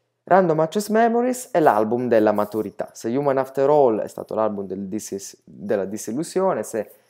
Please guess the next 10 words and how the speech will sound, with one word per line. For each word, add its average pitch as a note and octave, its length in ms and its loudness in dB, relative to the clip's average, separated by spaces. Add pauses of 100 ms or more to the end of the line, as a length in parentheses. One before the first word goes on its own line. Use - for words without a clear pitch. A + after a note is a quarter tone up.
(140)
Disco-, A2+ 600 2
Hum-, A#2+ 320 -2
eh, A2 380 2
Hom-, A#2 160 4
Homework G#2+ 460 0
è - 40 -20
stato G#2 260 -4
l'album G2+ 400 2
della F#2+ 380 -2 (840)
scoperta, F3+ 1000 2